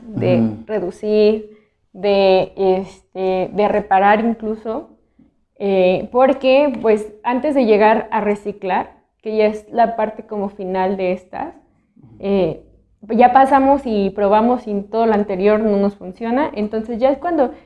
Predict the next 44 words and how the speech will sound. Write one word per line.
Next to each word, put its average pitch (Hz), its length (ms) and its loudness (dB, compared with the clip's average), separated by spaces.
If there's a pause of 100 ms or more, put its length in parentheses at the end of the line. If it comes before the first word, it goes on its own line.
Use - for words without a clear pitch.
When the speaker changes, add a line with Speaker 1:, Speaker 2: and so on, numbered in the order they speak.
(100)
Speaker 1:
el 214 140 -6
residuo 262 440 0
sólido 254 480 0
es 226 160 0
para 220 340 -2
su - 160 -12
último 240 720 0
uso, 214 500 -4 (540)
que 208 400 2
es 208 200 -2
ya 214 260 2
con 214 200 -2
estas, 214 420 -6
este, 180 720 -10 (840)
con 214 180 -2
estas, 226 680 2
estos 254 320 -4
centros 254 400 -4
de 226 80 0
reciclaje 202 600 -10
que 208 160 -8
hay, 220 180 0 (480)
y 277 200 0
pues 254 200 0
es 254 120 2
importante 233 440 -2
separar, 262 500 -2
por 226 100 -2
ejemplo, 220 480 -2 (320)
eh, 202 540 0 (120)
por 240 100 -4
ejemplo 254 220 2
en 285 60 6
el 247 140 4
caso 294 200 2
del 247 120 2
vidrio, 185 260 2
¿no? 220 140 -2
Vamos 269 240 2
a 220 40 -6
iniciar 190 340 -8
con 202 160 -10
el 160 80 -6
vidrio. - 220 -16